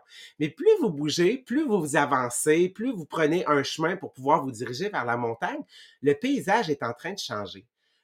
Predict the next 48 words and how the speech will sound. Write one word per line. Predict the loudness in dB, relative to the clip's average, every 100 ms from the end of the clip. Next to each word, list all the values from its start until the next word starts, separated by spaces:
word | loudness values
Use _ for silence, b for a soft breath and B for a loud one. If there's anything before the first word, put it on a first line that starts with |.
| -2
Là, | 0 2 0 -6 _
il | 2
y | 4
a |
une | 4 2
autre | -2 -2 -4
montagne, | 0 0 2 2 2 0 -8 -12 -10
en | -8
fait, | -10 -12
qui | -12
se | -6
met | -2 0
à | 0
apparaître | 2 0 2 2 0 -2
derrière | 0 2 2 0 2 2 0 -4 -10
d'autres | -2 -2 0
montagnes | -4 -6 -4 -4
que | -4
t'avais | -6 -4 -6 -6
pas | -4 -4
vues. | -6 -16 B B B
Il | 2
y |
a |
un | 2
nouveau | 2 2 6 6
lac | 4 0
qui | -8 -6
se | -4
met |
à | -2
apparaître. | -2 -4 -4 -8 B B
Il | 0
y |
a | 2
un | 2
chemin, | 0 0 2 2 0 _
OK, | -12 -6 -4 -4 -6
pour | -10 -8
pouvoir, | -4 4 4 4
en | -2
fait, | -6 -2
contourner | -2 -2 -2 0 2
le | 2 2
lac | 4 2 0 -6 B B -12
qui | -8
vient | 0 2 2
d'apparaître. | 2 2 2 4 2 0